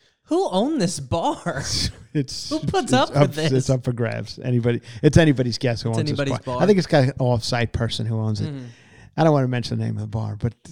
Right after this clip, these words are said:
Speaker 2: it's a great,
Speaker 1: I
Speaker 2: it's a
Speaker 1: get you.
Speaker 2: great bar. It's still one of my favorites. Anyway, <laughs> so Shawnee comes in, and they give him the money, whatever it was, thirty-eight dollars in the till at the time. But they know they're gonna get him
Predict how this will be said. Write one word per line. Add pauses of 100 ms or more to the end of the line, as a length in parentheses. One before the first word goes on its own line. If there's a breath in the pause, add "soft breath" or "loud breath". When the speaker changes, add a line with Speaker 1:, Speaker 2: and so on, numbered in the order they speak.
(220)
Speaker 2:
it's
a
great,
Speaker 1:
I
Speaker 2:
it's
a
Speaker 1:
get
you.
Speaker 2:
great
bar. (840)
It's
still
one
of
my
favorites. (300 soft breath)
Anyway, (100)
<laughs>
so
Shawnee
comes
in, (520 soft breath)
and
they
give
him
the
money,
whatever
it
was, (240)
thirty-eight
dollars
in
the
till
at
the
time. (680 soft breath)
But
they
know
they're
gonna
get
him